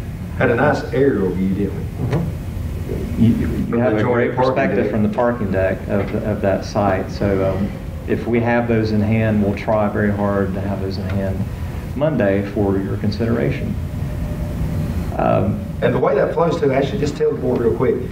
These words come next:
Speaker 1: You know, you, you would think that here's your admin building, you would think it's run straight. And those two bit, but the property goes like this and juts out that way, so,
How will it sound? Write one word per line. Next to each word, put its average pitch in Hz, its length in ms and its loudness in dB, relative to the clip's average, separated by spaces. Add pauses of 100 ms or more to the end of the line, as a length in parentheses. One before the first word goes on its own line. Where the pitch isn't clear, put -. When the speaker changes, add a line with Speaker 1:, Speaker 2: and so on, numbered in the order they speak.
(220)
Speaker 1:
You 131 80 0
know, 120 80 2
you, 127 260 0
you 123 160 0
would 127 120 2
think 160 320 0
that - 140 -4
here's 139 200 0
your 101 180 2 (280)
admin 131 420 2
building, 123 320 2
you 110 120 -2
would 135 100 2
think 123 180 2
it's 113 140 2
run 113 160 2
straight. 143 420 0 (400)
And - 100 -2
those 117 160 0
two - 80 0
bit, - 460 0
but 127 180 2
the 113 80 2
property 156 400 0
goes 123 160 4
like 113 240 2
this 156 200 2
and 101 200 0
juts 131 260 0
out 127 200 2
that 143 180 2
way, - 240 -2
so, 90 380 0